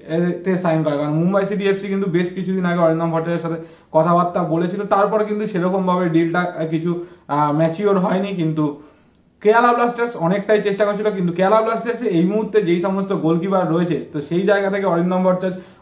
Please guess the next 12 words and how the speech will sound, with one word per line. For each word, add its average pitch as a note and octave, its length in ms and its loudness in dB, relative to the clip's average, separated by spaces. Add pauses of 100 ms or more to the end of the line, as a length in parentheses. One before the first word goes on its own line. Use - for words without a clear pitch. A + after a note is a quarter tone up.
যদি G3 220 2
যায়, C#3+ 220 2 (280)
Albino G3 380 4
গোমসকে G#3 440 2
এখনো F#3 480 -2
অবধি G#3+ 180 0
যদি G#3 160 0
অ্যাল-, E3+ 320 0
Albino E3 380 2
Gomes, F3 300 -2
আহ, C#3+ 800 0
রয়েছে, E3+ 560 0